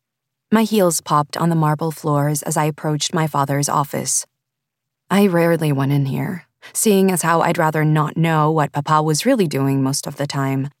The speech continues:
Ignorance was bliss when it came to having a family member in the mafia, let alone running it. I knocked and waited until I heard my father's voice telling me to come in.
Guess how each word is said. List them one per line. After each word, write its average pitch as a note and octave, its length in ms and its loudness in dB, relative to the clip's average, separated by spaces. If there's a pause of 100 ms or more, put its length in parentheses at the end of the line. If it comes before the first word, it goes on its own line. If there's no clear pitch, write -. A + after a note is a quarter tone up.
(600)
Ignorance A3+ 600 2
was F#3 160 0
bliss C3+ 440 -2
when D3 100 0
it - 80 -2
came D3 280 -2
to C#3+ 80 -6
having C#3+ 340 0
a C3 160 -6
family E3 280 0
member D#3 360 0
in D#3+ 240 0
the D3+ 60 -2
mafia, C#3+ 580 -2 (320)
let F3 160 2
alone D#3+ 520 2
running D#3 440 -2
it. - 260 -12 (920)
I D3+ 120 0
knocked D#3 520 -2 (320)
and A3 280 4
waited B3 420 4
until G#3+ 260 4
I F3+ 120 2
heard F3+ 180 2
my D#3 140 2
father's D3+ 460 0
voice E3+ 380 0
telling D3 320 0
me C#3+ 120 2
to - 100 -8
come E3 180 -2
in. C3+ 300 -2